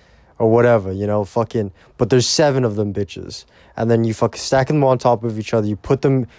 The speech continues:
you put wood glue and shit, and then you fucking put it in a press, and then you go. You know what I'm saying? And then, uh, but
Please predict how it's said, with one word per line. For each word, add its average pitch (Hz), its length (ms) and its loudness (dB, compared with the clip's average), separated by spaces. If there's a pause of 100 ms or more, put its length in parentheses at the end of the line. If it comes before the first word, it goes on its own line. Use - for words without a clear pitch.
(240)
you 113 100 -6
put 139 200 2
wood 127 300 4
glue 127 280 4
and 123 120 0
shit, 131 440 0 (500)
and 110 160 -4
then 110 140 2
you 110 100 -2
fucking 104 720 -2 (340)
put 135 200 0
it 135 60 8
in 127 100 4
a 123 80 2
press, 113 540 0 (100)
and 113 120 -6
then 110 120 -2
you 104 200 -4
go. 95 380 0 (1040)
You 104 100 -4
know 98 100 -2
what 98 80 2
I'm 98 100 -2
saying? 98 400 -8 (760)
And 50 160 -10
then, 50 340 -12
uh, - 1040 -14 (1080)
but 98 560 0